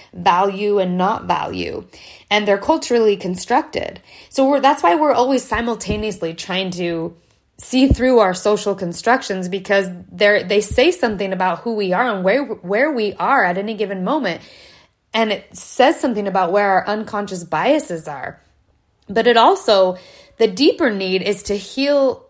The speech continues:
to heal or to get the needs met that were never met, that, that kept us in those beliefs that we are not enough. So for me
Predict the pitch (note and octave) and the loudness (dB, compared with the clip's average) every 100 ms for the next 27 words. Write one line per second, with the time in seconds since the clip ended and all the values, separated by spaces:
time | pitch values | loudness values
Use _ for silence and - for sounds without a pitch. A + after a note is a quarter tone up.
0 | _ _ - G#3+ F3+ - - E4 D4+ F#3 | _ _ 0 0 0 -10 -4 0 2 0
1 | F#3 G#3 G3+ G3 F3+ D4 G#3 G3+ G#3+ A#3+ | 0 -2 -4 -6 -6 -6 -4 -4 -2 -4
2 | G#3 F3+ F3+ C4+ B3+ - G3 G3 F#3+ G3+ | -6 -8 -2 0 0 0 0 0 -2 -2
3 | G3+ F3+ F3+ C#4 - - _ - - - | -2 -2 -2 -4 -6 -12 _ -20 -20 -2
4 | A3 - F#3 G3 - - A#3+ D4 - G3 | 0 0 0 -2 -2 -6 -2 -2 0 0
5 | G3 E3+ G3+ G3 F#3+ F3 F3+ F3 C4+ G#3 | -2 -6 -2 0 0 0 -4 0 2 0
6 | - F3 E3+ F#3 F#3+ F3 F3 F3 F3+ E3+ | -2 -6 -6 -4 -4 -4 -6 -4 -4 -6
7 | D#3 F#3 G3+ - - - _ _ - - | -4 -4 -6 -10 -20 -20 _ _ -20 -20
8 | - - - - C4 A3+ B3 A#3 A#3 D#4 | -20 -20 -6 4 4 4 2 2 2 2
9 | C#4 A3 G#3 | 2 0 -4